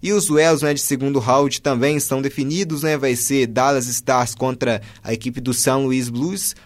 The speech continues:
também Colorado Avalanche contra a equipe do San Jose Sharks,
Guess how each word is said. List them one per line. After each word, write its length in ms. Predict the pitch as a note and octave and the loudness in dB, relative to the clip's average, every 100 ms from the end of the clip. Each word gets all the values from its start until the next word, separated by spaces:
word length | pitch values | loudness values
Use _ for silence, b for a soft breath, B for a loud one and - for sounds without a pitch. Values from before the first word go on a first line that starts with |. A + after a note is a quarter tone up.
| b | b
também 340 | C#3+ B2+ D#3 | 0 2 0
Colorado 640 | E3 E3+ E3+ C#3+ C3+ C#3+ C#3+ | 0 2 4 4 4 4 2
Avalanche 640 | B2+ C3 B2 C#3+ C#3+ C3 | 2 2 4 2 0 -4
contra 420 | - C#3 D#3 D#3 - | -2 -2 -2 -2 -2
a 140 | C3 | 0
equipe 340 | B2+ B2 C3+ - | 0 0 -2 -2
do 120 | B2+ | -2
San 220 | A#2+ C#3 | 0 0
Jose 300 | C3 B2+ B2+ A#2+ | 2 2 2 0
Sharks, 600 | - C#3 F3+ - - | 2 0 0 -2 -4